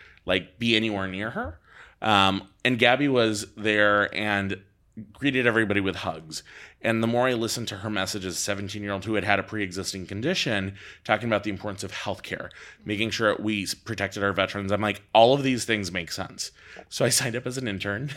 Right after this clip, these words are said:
<laughs> uh, for her campaign, and I became friendly with her. And for the first time ever, as I got to know her, I was that ubiquitous person that's on a campaign that is always there when they need me,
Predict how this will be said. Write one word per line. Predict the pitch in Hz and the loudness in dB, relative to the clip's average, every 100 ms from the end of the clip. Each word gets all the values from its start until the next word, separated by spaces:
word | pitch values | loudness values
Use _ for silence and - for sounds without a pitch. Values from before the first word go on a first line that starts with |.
| - - _ | -14 -20 _
<laughs> | - - - - | -14 -10 -10 0
uh, | 113 110 101 | 6 6 6
for | - 117 | 4 2
her | 104 117 | 4 0
campaign, | 107 127 123 135 120 104 104 101 - - - | 0 -4 -4 -6 -4 -2 -4 -6 -16 -18 -2
and | 131 | 2
I | |
became | 139 147 127 | 4 2 2
friendly | 139 135 135 | 0 0 -2
with | 120 | -2
her. | 123 123 | 0 -2
And | - 117 | -2 -2
for | 131 | 0
the | 117 | 0
first | 175 - | -2 -2
time | 196 135 - | -2 -2 2
ever, | 107 101 98 90 - - - - | 2 2 0 -2 -6 -18 -16 0
as | 104 | 4
I | 117 | 6
got | 117 - | 6 4
to | 110 | -4
know | 104 | 0
her, | 107 | 4
I | 104 | 4
was | 117 | 4
that | 127 120 | 2 2
ubiquitous | 113 101 117 107 95 | 0 -2 -2 -4 -4
person | - 98 - 113 | -4 -4 -4 -4
that's | 101 | -2
on | 104 | -2
a | 98 | -2
campaign | 110 98 95 95 101 | -4 -6 -4 -4 0
that | 95 - | 0 0
is | 107 95 | -2 -2
always | - 107 104 107 95 | 4 4 4 0 -2
there | 90 92 | -4 -4
when | 92 | -6
they | 87 | -8
need | 87 107 131 | -8 -8 -6
me, | 170 190 | -6 -6